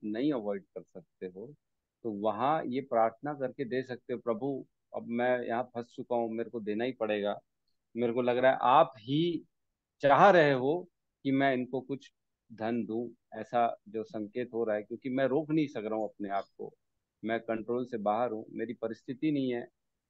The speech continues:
तो ऐसी स्थिति मतलब यही है, यही माना जाएगा कि भगवान का आदेश है कि आप कुछ धन दो। तो ये मान के देना कि "प्रभु आपकी इच्छा है इसलिए मैं दे रहा हूँ, otherwise मेरी इच्छा नहीं है। ठीक है, आपने ये ऐसी स्थिति मेरे सामने प्रकट कर दी है,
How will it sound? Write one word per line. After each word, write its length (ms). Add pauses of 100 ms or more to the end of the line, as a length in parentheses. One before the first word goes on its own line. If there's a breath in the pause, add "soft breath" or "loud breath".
तो 320
ऐसी 300
स्थिति 320
मतलब 360
यही 280
है, 220
यही 180
माना 240
जाएगा 320
कि 140
भगवान 460
का 100
आदेश 500
है 100
कि 180
आप 220
कुछ 120
धन 320
दो। 180 (440)
तो 320
ये 200
मान 320
के 120
देना 240
कि 120
"प्रभु 320
आपकी 340
इच्छा 240
है 60
इसलिए 260
मैं 160
दे 140
रहा 100
हूँ, 120
otherwise 400
मेरी 200
इच्छा 320
नहीं 200
है। 120 (340)
ठीक 240
है, 60
आपने 440
ये 320 (120)
ऐसी 220
स्थिति 560
मेरे 160
सामने 300
प्रकट 340
कर 180
दी 180
है, 120